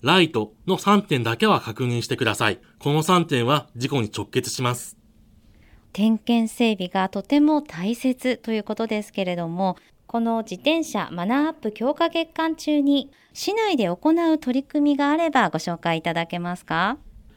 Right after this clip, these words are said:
Speaker 1: はい、そもそも今の自分の自転車がいい状態なのか悪い状態なのかわからないという方も多くいると思います。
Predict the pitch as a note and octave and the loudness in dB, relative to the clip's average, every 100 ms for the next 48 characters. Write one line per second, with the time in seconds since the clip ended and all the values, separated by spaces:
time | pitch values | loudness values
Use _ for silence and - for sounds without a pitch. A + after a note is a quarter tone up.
0 | - - - - - G#2 - - B3+ C4 | -20 -20 -20 -12 -6 -6 -8 -6 -2 0
1 | B2 G2+ F2+ _ F3 A#3 A3+ D#3 A#2 A2+ | 0 -2 -6 _ 0 4 6 4 2 -2
2 | B2 B2 A#2 G#2 C3 A#2+ A2 G#2 B2+ C3+ | 0 0 -2 -2 0 0 0 0 -2 -2
3 | - E3+ A#3 D#3 C3 A#2+ A#2+ A#2+ A#2+ B2 | -6 -2 0 2 2 2 0 0 2 0
4 | G#2+ F#2+ - - - - A#2 F#3 A3 D#3+ | 0 -4 -8 -20 -16 -4 0 4 4 4
5 | D#3 D#3 D3+ C#3+ D#3+ C#3 F#2 G#2+ E3+ G#3+ | 4 2 0 2 2 0 -2 -2 2 4
6 | G3+ B2 - C3 B2+ C3 F3+ C3+ A#2+ C#3 | 4 0 -4 -4 -2 2 4 4 6 4
7 | C3 G2+ G#2 G#2+ G#2 G2+ G2+ G2+ - | 4 0 0 0 0 0 0 -2 -6